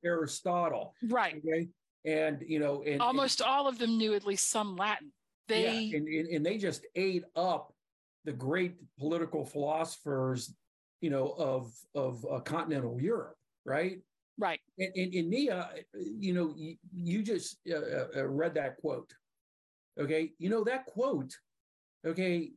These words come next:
Speaker 1: is an acknowledgement by Madison that he could agree with at least part of the Anti-Federalists,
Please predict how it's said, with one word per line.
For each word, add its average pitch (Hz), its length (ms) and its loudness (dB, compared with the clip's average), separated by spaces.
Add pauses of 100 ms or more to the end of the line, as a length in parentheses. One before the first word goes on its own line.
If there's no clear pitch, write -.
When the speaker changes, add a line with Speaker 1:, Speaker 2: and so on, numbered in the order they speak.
(160)
Speaker 1:
is 175 200 2
an 160 100 2
acknowledgement 165 840 0
by 160 220 2
Madison 156 760 0 (600)
that 160 500 2
he 240 320 -2
could 220 280 0
agree 180 500 0
with 147 480 0 (800)
at 170 180 0
least 185 340 -2
part 240 420 0
of 165 180 0
the 170 220 2
Anti-Federalists, 165 920 -2